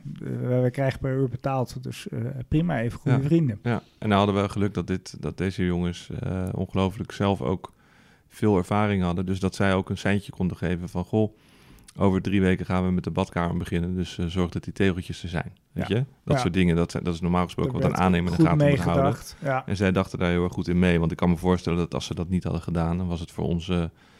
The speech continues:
Speaker 2: onze eerste keer ook, eh, misschien wel anders, anders gelopen. Want dan ben je natuurlijk wel, je hebt geen ervaring. En een aannemer
Speaker 1: Nee.
Speaker 2: heeft per, per definitie ervaring, dus die kan je behoeden voor dat soort, eh, maar dit waren ervaren, eh, eh, vak, eh,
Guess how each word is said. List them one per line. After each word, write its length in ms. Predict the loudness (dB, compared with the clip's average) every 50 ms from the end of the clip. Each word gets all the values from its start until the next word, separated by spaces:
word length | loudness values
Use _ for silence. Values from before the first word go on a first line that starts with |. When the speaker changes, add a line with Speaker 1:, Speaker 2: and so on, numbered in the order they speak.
| -20 -20 -20 -20 -20 -20 _ -6
Speaker 2:
onze 260 | -4 -2 -2 -2 -2
eerste 280 | -2 -2 -2 -4 -6
keer 260 | -6 0 2 4 4 4
ook, 260 | 4 2 0 0 -2
eh, 400 | -2 0 0 0 -2 -2 -4 -4 -6
misschien 300 | -8 -8 -8 -6 -4 -2
wel 140 | -2 0
anders, 340 | 0 0 -2 -2 -4 -6 -8 -6
anders 320 | -4 -2 -2 -2 -4 -6 -12
gelopen. 440 | -12 -6 -4 -2 -2 0 -2 -2 -2
Want 120 | -2 -2
dan 140 | -2 -2 -2
ben 160 | -2 -2 -2
je 80 | -2 -4
natuurlijk 360 | -6 -6 -6 -8 -10 -6 -2 0
wel, 260 | 0 0 0 -2 -4 _ -16 -20 _ _ -20 -20 _ _
je 100 | 2 2
hebt 140 | 2 2
geen 160 | 2 0 0 0
ervaring. 480 | 0 2 2 2 2 2 0 -2 -2 -2
En 60 | 0
een 100 | 2 2
aannemer 260 | 4 4 4 4 2
Speaker 1:
Nee. 60 | 2 0
Speaker 2:
heeft 120 | 0 -2
per, 240 | -2 -2 -2 -2 -2 -4 -6 -4
per 100 | -2 -2
definitie 460 | -2 -2 0 0 -2 -2 -2 -4 -6
ervaring, 460 | -4 -2 0 0 0 2 0 0 -2
dus 100 | -4 -4
die 120 | -6 -6
kan 140 | -2 0 0
je 80 | 0 0
behoeden 300 | 0 2 2 2 2 0
voor 140 | 0 -4 -6 -6
dat 100 | -10 -10
soort, 260 | -8 -8 -8 -6 -6
eh, 80 | -6 -6 -6 -6 -8 -12 -18 -20 -20 -20 -20 -16 _
maar 100 | -2 2
dit 140 | 2 2 4
waren 520 | 4 2 2 2 2 2 0 0 -2 -4
ervaren, 720 | -6 -8 -6 -2 0 2 2 2 2 0 0 -2 -2 -4 -4
eh, 520 | -4 -4 -4 -2 -2 -4 -4 -4 -4 -4 -6
eh, 60 | -6 -6 -6 -6 -6
vak, 300 | -4 -4 -4 -4 -4 -8 -14 -12 -8
eh, 320 | -4 -2 -2 -2 -2 -2